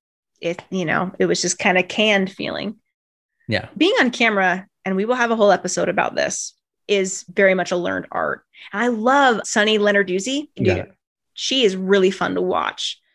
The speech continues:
Speaker 1: If you guys want some good tips, it's definitely one of those things where we're moving into that age. We've been in that age now for, like, at least two years. And then covid, I think, just, like, springboarded it forward.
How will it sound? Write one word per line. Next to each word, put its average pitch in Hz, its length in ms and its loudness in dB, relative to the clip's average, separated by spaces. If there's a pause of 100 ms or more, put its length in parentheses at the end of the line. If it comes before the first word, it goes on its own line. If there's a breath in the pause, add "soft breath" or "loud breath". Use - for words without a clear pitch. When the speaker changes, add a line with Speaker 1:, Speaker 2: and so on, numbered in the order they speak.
(400)
Speaker 1:
If - 60 -16
you 196 60 -8
guys 196 180 0
want 185 160 -4
some 180 140 -4
good 175 200 -4
tips, - 440 0
it's 208 120 0
definitely 226 260 2
one 220 100 4
of 202 60 2
those 185 180 2
things 185 200 0
where 190 100 0
we're 185 140 2
moving 185 340 0
into 180 180 -4
that 175 320 2
age. 185 280 2
We've 214 140 0
been 208 140 4
in 185 100 2
that 165 140 0
age 165 220 -2
now 170 140 2
for, 175 120 -6
like, 175 120 -2
at 175 120 -2
least 185 220 -2
two 180 160 -4
years. 170 520 -2 (680 soft breath)
And 233 100 2
then 226 120 2
covid, 220 340 4
I 190 100 6
think, 190 240 -2
just, 185 220 -4
like, 170 220 2
springboarded 180 720 0
it 175 140 -2
forward. 180 640 -2